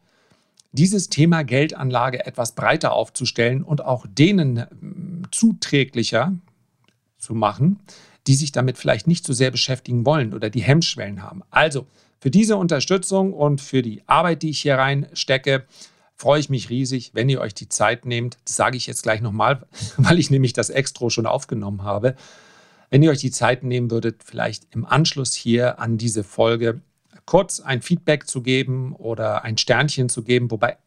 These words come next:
ein Sternchen ist, glaube ich, gar nicht so gut. Also fünf Sternchen, äh, wären schöner. Und am allermeisten freue ich mich aber, wenn ihr dabei bleibt. Und wie gesagt, wenn ich das jetzt gleich nochmal sage, dann liegt das daran, dass ich immer,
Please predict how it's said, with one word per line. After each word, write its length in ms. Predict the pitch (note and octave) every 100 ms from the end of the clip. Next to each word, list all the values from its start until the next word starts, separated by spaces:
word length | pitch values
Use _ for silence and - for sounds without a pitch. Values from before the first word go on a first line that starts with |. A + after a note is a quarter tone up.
| _
ein 240 | B2+ D#3
Sternchen 420 | F3 - D3 C#3
ist, 120 | C#3 -
glaube 160 | -
ich, 60 | A#2+
gar 120 | C#3
nicht 100 | A#2+
so 140 | -
gut. 160 | C#3+ D#3+
Also 160 | - -
fünf 260 | - G3+
Sternchen, 640 | - D3+ C#3+ C#3+ - C3 B2
äh, 300 | B2+ A#2+ A2
wären 220 | A2+ G#2+
schöner. 500 | - D3 D3+ D3+ D3+ _ - _ _ _ _ _
Und 160 | - B2
am 80 | A2+
allermeisten 580 | A2+ A2 G#2+ G#2 -
freue 220 | G#2+ G#2+ G#2
ich 100 | G#2
mich 220 | G#2+ G#2+
aber, 300 | G#2 G2+ -
wenn 260 | G#2 G#2 A2
ihr 120 | A2+
dabei 340 | G#2 F#2 G2
bleibt. 300 | G#2 G#2 G2+
Und 160 | - A#2+
wie 80 | B2+
gesagt, 300 | A#2+ B2 -
wenn 80 | A#2+
ich 80 |
das 140 | B2 -
jetzt 160 | A#2
gleich 180 | C3 A#2
nochmal 340 | A2+ G#2 A2+ B2+
sage, 240 | A#2+ A2+
dann 140 | A2
liegt 180 | A2+ A2
das 160 | A2 -
daran, 300 | G#2+ A2+ A#2
dass 180 | G#2+ -
ich 220 | - -
immer, 480 | - D#3+ A3 B3